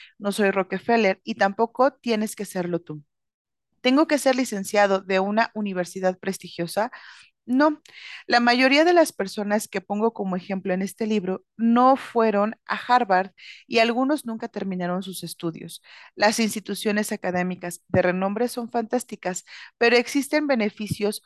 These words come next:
por no proceder de ellas que suelen pasar desapercibidos. Los licenciados de facultades prestigiosas se ven succionados hacia puestos con jornadas de ochenta horas semanales, con sueldos astronómicos,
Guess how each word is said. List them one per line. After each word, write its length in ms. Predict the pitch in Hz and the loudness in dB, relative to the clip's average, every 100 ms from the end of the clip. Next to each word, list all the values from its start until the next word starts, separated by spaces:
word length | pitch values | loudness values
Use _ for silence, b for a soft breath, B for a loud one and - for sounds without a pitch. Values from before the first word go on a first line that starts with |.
| b - | b -2
por 240 | 214 214 | 0 2
no 160 | 220 220 | 2 2
proceder 540 | 254 254 208 190 185 | 0 0 0 0 0
de 220 | 190 185 | -4 -4
ellas 320 | 185 190 214 | -2 -2 -2
que 120 | - 196 | -6 -8
suelen 380 | - 196 214 | -6 -4 -6
pasar 380 | 214 185 - 170 | -6 -6 -4 -4
desapercibidos. 960 | 175 175 - 160 - 165 160 156 156 B B B B | -4 -6 -8 -10 -12 -12 -10 -10 -12 B B B B
Los 220 | - 202 | 0 2
licenciados 720 | 196 202 190 185 202 190 180 - | 2 0 -2 2 4 4 0 -4
de 80 | 185 | -6
facultades 640 | 175 175 175 185 190 - | -6 -6 0 2 2 0
prestigiosas 800 | 196 190 214 - 220 - 214 - B B - | -6 -8 -8 -4 -4 0 -2 -2 B B -2
se 160 | - 254 | 0 4
ven 160 | 285 | 4
succionados 600 | 349 349 294 226 226 240 | 2 2 2 6 4 4
hacia 280 | 240 208 190 | 0 -2 -2
puestos 400 | 208 208 247 - | -2 -4 -6 -6
con 160 | 214 - | -8 -4
jornadas 500 | 190 196 202 214 214 | -2 2 2 2 2
de 80 | |
ochenta 460 | 202 - 202 202 196 | -2 -4 -6 0 2
horas 240 | 190 190 | 4 2
semanales, 640 | - 196 180 180 175 170 - B B _ | -2 -12 -4 0 0 -2 -10 B B _
con 200 | 196 190 | 0 2
sueldos 540 | - 214 220 247 - | 2 2 2 0 0
astronómicos, 1000 | - 196 - 190 190 185 170 - 170 - | -4 -4 -4 -6 -4 -4 -6 -10 -18 -18